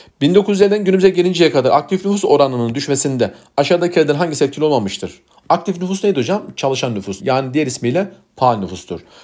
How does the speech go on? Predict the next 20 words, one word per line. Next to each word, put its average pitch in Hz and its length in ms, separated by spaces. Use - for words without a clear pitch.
On 208 280
beş 202 240
altmış 143 460
dört 185 200
yaş 151 220
arasında 127 320
olan 113 200
nüfusa 131 380
aktif 127 300
nüfus 131 280
denmez. 107 440
Dikkat. - 400
On 196 280
beş 196 220
altmış - 440
dört 190 200
yaş 117 200
arasında 107 420
olan 98 220
nüfusa 147 640